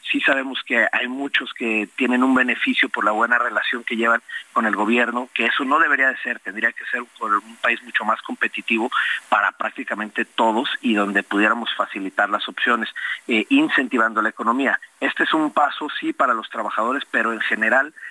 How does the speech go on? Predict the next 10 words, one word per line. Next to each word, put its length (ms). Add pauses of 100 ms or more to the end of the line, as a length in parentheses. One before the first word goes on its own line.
(120)
pues 140
necesitaríamos 840
tener 220
políticas 460
públicas 380
mucho 240
más 160
fuertes 340
para 180
incentivar 540